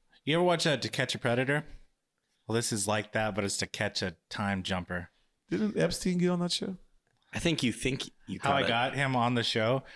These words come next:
Speaker 1: was I, you know, I started texting him
Speaker 3: <laughs>
Speaker 1: <laughs> online. And I said, "Do you like movies about time? Do you like Back to the Future and cookies?"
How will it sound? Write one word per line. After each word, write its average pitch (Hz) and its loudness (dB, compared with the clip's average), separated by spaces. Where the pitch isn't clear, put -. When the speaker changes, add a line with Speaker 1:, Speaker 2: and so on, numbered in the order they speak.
Speaker 1:
was 110 2
I, 101 2
you 110 -2
know, 120 2
I 104 0
started 104 -2
texting - -6
him 113 -2
Speaker 3:
<laughs> 202 -2
Speaker 1:
<laughs> - -6
online. 117 2
And 113 0
I - 2
said, 104 0
"Do - -2
you 117 2
like 135 0
movies 117 0
about 110 -2
time? 117 -4
Do - -2
you 113 2
like 110 0
Back 110 0
to 123 -4
the 110 2
Future 107 0
and 104 0
cookies?" 120 -4